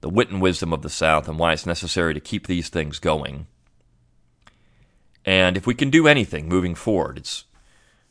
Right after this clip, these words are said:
as people are vulgar and tell things and say things that should not be said, we need to call them out on. That's not what we do in the South. We have manners. We have respect for other people.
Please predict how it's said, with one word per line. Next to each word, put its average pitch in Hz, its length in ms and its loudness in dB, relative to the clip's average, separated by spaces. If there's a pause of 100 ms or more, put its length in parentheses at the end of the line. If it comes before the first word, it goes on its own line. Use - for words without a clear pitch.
(180)
as 87 140 0
people 113 300 -2
are 90 60 2
vulgar 78 480 0
and 73 140 -12
tell 85 200 2
things 78 380 -4
and 78 80 -10
say 87 200 2
things 78 300 -4
that 65 100 -12
should 87 180 -4
not 78 180 -2
be 71 120 -12
said, 76 320 -8
we 107 80 -4
need 113 120 -2
to - 60 -6
call 131 240 0
them 123 120 0
out 131 140 2
on. - 120 -8
That's 85 160 -6
not 85 160 0
what 80 80 -12
we 82 80 -4
do 80 160 -2
in 73 80 -6
the - 60 -12
South. 50 320 -10 (920)
We 85 140 0
have 78 100 0
manners. 73 540 -4 (460)
We 78 100 -4
have 82 100 -4
respect 82 420 2
for 85 140 2
other 78 100 -4
people. 80 560 -2